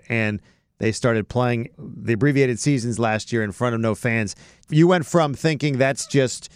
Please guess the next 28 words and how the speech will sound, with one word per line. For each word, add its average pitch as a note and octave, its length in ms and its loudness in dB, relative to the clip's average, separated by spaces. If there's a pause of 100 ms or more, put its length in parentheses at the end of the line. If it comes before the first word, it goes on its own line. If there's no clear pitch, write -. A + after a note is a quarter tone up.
(200)
unthinkable D#3 600 2
that G#2 160 -4
you're A#2 60 0
gonna A2+ 160 0
play B2 280 0
games A2 540 -2
and A2+ 100 0
not A2 260 0
let A#2 100 0
anybody A2 320 0
in G#2 160 -2
to, A2+ 160 -2
"Thank D3 360 0
God C3+ 280 2
we're A#2+ 80 -2
getting A#2+ 220 -2
something A#2+ 360 -2
back. G2 240 0
Who E3 160 6
cares F3+ 360 4
if D3 100 -4
there's D3 160 0
fans C3+ 300 0
in G#2+ 40 -2
there? A2 140 4
We C3+ 120 4
wanna D3 240 0
see C3+ 380 0